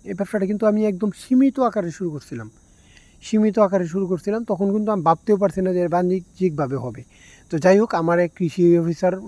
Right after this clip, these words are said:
উপসহকারী কৃষি অফিসার আলী আখতার খান ভাই নামে একজনের সাথে আমার, আহ, সৌজ-, মানে, সাক্ষাৎ হইল আল্লাহর রহমতে। উনি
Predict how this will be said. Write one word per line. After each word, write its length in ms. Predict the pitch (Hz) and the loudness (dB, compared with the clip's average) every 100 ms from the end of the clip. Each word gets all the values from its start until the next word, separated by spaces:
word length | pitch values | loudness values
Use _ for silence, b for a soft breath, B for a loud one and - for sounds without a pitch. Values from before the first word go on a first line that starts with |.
| 180 160 | -4 -4
উপসহকারী 840 | 175 165 156 160 165 165 185 165 165 | -4 -6 -4 0 0 -2 -2 -2 0
কৃষি 260 | 170 170 | -4 -2
অফিসার 300 | 175 165 202 - b b b b | -2 -2 -4 -6 b b b b
আলী 160 | 156 | 0
আখতার 240 | 156 - 165 | 0 -2 -4
খান 200 | 175 170 | -2 0
ভাই 140 | 180 | 0
নামে 200 | 190 208 | 0 -4
একজনের 760 | 165 147 180 185 185 185 185 180 | -6 -4 -4 -6 -6 -4 -4 -4
সাথে 240 | 190 202 | -4 -4
আমার, 260 | 185 180 170 | 0 -2 -2
আহ, 1000 | - - - _ 175 156 147 151 156 170 | -10 -20 -20 _ -4 -2 -2 -4 -8 -10
সৌজ-, 420 | 190 196 208 190 | 0 2 2 -2
মানে, 360 | 165 160 156 151 | -2 -2 -2 -4
সাক্ষাৎ 320 | 185 - 156 | -4 -2 0
হইল 180 | 175 208 | 0 0
আল্লাহর 380 | - 151 156 143 | -4 -4 -2 -2
রহমতে। 500 | 151 151 151 196 233 b b b b - | -4 -4 -4 -4 -6 b b b b -2
উনি 460 | 165 190 214 233 | 4 4 4 2